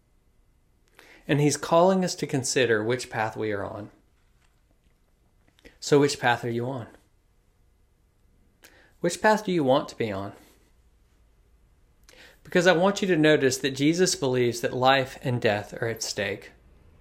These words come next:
See, one appears narrow and hard from the outset and from the outside,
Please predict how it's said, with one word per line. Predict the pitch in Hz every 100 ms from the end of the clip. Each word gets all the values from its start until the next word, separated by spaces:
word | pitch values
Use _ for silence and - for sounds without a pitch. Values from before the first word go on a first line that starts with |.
| - - - - - - - -
See, | - 170
one | 160 185
appears | 196 185 180 143
narrow | 151 160 160 151 143
and | 131 131
hard | 127 156 151 147 131
from | 131
the | 120 -
outset | 131 147 - - 139 139 - - _ _ _ _ _ _
and | 127
from | 127 131
the | 117
outside, | 120 120 - 120 104 98